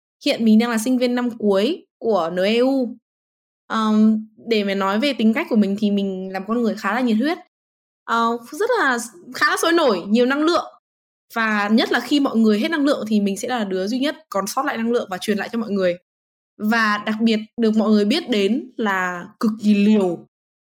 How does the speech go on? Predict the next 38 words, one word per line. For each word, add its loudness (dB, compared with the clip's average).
Ờ, -4
thì 0
nhưng 2
mà 2
mình 0
nghĩ 2
là 0
cái -2
liều 2
của 0
mình 4
thì 4
nó 2
là -2
sự -12
tự -4
tin, 0
chứ -6
không -4
phải -2
là -4
viển -2
vông. 0
Ngoài -4
ra -2
thì 2
mình 2
là 4
một 6
người 6
rất 2
là -2
yêu 0
thích -4
những -4
cái -8
ý -2
tưởng. -2